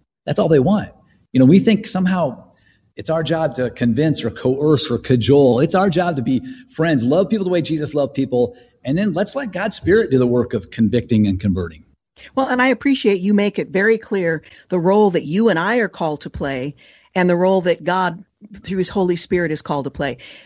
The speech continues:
Speaker 2: We sometimes take on more responsibility than is given to us, and that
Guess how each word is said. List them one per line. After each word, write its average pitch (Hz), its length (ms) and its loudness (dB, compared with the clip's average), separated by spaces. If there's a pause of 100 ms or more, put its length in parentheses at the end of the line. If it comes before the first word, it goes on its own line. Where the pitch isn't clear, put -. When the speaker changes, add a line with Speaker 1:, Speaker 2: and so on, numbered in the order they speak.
Speaker 2:
We 226 300 4
sometimes 247 540 0
take 233 260 -2
on 180 180 -2
more 185 260 0
responsibility 170 840 -6
than 156 200 -4
is 156 180 -6
given 247 340 -2
to 170 200 -2
us, 147 220 -4
and 156 100 -2
that 190 200 -4